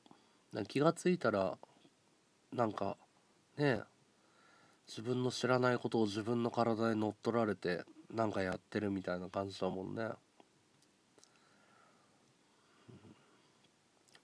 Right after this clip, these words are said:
ご家族は知ってるの？それは。乖離性人格障害なのは。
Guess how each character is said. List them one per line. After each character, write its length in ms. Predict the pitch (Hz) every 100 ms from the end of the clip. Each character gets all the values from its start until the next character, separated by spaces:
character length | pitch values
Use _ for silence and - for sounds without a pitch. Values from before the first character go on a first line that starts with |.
| -
ご 120 | 120
家 140 | -
族 300 | 160 156 -
は 80 | 101
知 180 | - -
っ 60 | -
て 100 | 143
る 120 | 120
の？ 200 | 101 120
そ 200 | - 104
れ 80 | 95
は。 200 | 87 -
乖 220 | - 104 101
離 100 | 101
性 240 | - 101
人 260 | 92 104 98
格 240 | - -
障 240 | - 101
害 220 | 92 92 92
な 60 |
の 160 | 90
は。 60 | -